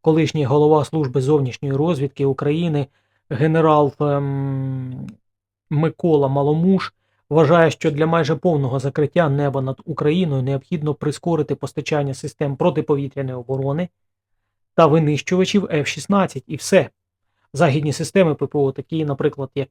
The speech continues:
Петріот, Аріш-Т, а також винищувачі Ф шістнадцять, можуть суттєво зміцнити оборону країни від повітряних ударів російської армії. І це значно підвищить рівень захисту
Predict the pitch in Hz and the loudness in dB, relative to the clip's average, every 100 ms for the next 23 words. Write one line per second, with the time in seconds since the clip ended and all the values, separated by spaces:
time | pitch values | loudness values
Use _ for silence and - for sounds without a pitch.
0 | - 156 127 123 - 147 165 165 - - | 0 0 2 -10 -4 0 0 0 -6 -2
1 | 143 123 123 165 165 139 165 151 - 139 | -2 -2 -2 0 0 -2 -2 -4 -2 -4
2 | 135 - - 156 - 185 185 147 139 131 | -2 -6 -4 -2 -2 0 0 0 -2 -8
3 | _ _ _ 175 156 160 _ - 175 - | _ _ _ 0 0 -2 _ -6 -6 -4
4 | - 170 135 117 139 - 175 170 135 127 | 0 2 2 0 -4 -4 -4 -2 -2 0
5 | 147 147 135 147 165 170 143 151 143 143 | 0 0 -2 -2 0 -2 -4 -6 -6 -6
6 | 143 139 135 156 156 135 139 135 143 - | -6 -6 -6 -2 0 0 -4 -6 -10 -4
7 | 165 147 127 127 113 _ _ _ _ 170 | -2 0 -2 -4 -12 _ _ _ _ -8
8 | - 175 175 160 131 _ _ _ 139 123 | -2 2 4 4 0 _ _ _ -6 2
9 | 180 156 135 147 135 - - 147 143 160 | 4 4 2 -4 -8 -10 -8 -2 0 0
10 | - 170 208 175 143 147 156 147 165 143 | -2 -6 -4 -4 -2 0 0 2 2 2
11 | 139 - 135 | -2 -6 -8